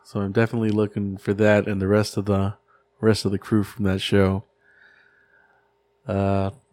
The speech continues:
also, Target's gonna be coming out pretty soon. I, I've, I've seen pictures already of, uh, people buying 'em. The, uh, Ad Icon, uh, Domino's Noid, and Bazooka Joe.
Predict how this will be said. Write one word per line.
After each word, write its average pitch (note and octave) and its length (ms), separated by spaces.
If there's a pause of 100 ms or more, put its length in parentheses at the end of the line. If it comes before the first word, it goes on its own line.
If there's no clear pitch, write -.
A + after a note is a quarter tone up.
(280)
also, G#2+ 440
Target's G#2+ 520
gonna G#2+ 200
be G#2 160
coming G#2 340
out G2+ 380 (640)
pretty A2+ 220
soon. A2 260
I, G#2 320
I've, G#2 160
I've G#2 220
seen A2 260
pictures G#2 680
already G2+ 600 (840)
of, G2 240
uh, F#2+ 280 (120)
people G2+ 300
buying G2 360
'em. F#2+ 220
The, G2+ 260
uh, F#2+ 160
Ad G2+ 220
Icon, G2 600 (840)
uh, G#2+ 180
Domino's G2+ 540
Noid, G2+ 420
and F#2+ 120
Bazooka G2 380
Joe. G#2+ 440